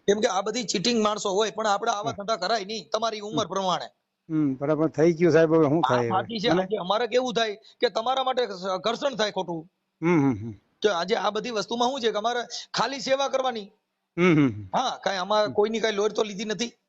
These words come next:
Speaker 2: નહીં, નહીં, નહીં.
Speaker 1: પણ મુદ્દો ઈ છે કે અમારે આ બધી ખોટું, અ, થાય અને આવી રીતે તમારે બધાને આવી રીતે લફડા કરવાના. અને અમારે
Speaker 2: હમ,
Speaker 1: શું
Speaker 2: હમ.
Speaker 1: છે કે હવે તમારા માટે જાણ્યું કે તમે કીધું ભાઈ તમારા ઓલા તોગડિયા કોક સગા છે ને રમેશભાઈ.
Speaker 2: હા,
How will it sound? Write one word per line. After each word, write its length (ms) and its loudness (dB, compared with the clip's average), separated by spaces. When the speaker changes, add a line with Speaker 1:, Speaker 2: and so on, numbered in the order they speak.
Speaker 2:
નહીં, 200 4
નહીં, 120 -2
નહીં. 240 -16
Speaker 1:
પણ 140 0
મુદ્દો 300 0
ઈ 140 -4
છે 140 0
કે 120 0
અમારે 300 0
આ 100 -2
બધી 200 -6
ખોટું, 380 0
અ, 180 0
થાય 320 -4
અને 120 -6
આવી 220 0
રીતે 200 -4
તમારે 320 0
બધાને 300 2
આવી 140 -2
રીતે 180 -6
લફડા 300 0
કરવાના. 380 -4
અને 140 0
અમારે 200 2
Speaker 2:
હમ, 80 -2
Speaker 1:
શું 60 -4
Speaker 2:
હમ. 100 -6
Speaker 1:
છે 40 4
કે 80 -2
હવે 120 -2
તમારા 280 -2
માટે 220 -4
જાણ્યું 360 -2
કે 100 -2
તમે 240 -4
કીધું 260 -2
ભાઈ 200 2
તમારા 260 0
ઓલા 180 0
તોગડિયા 440 0
કોક 180 -4
સગા 300 0
છે 120 -4
ને 60 -6
રમેશભાઈ. 420 0
Speaker 2:
હા, 180 2